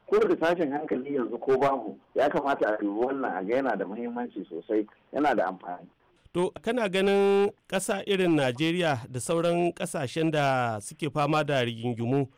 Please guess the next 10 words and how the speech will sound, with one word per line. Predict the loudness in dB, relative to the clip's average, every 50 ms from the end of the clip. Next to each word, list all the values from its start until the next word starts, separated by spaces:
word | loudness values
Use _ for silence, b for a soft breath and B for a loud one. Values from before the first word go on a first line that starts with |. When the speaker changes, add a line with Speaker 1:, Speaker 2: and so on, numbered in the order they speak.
| b b b -6 -2
Speaker 2:
ta | 0
yaya | 2 2 2 2 2
za | 2 2 2
su | 2 2
Speaker 1:
Eh. | 2
Speaker 2:
amfana | 2 0 0 0 0 0 2 0 0 0 -2
da | -2 -4 -2 -2 0 0 0 0
rana | 0 0 0 0 0 0 0 -2 -2 -4 -6
ita | -8 -8 -4 -2 -2
yau? | 0 0 -2 -4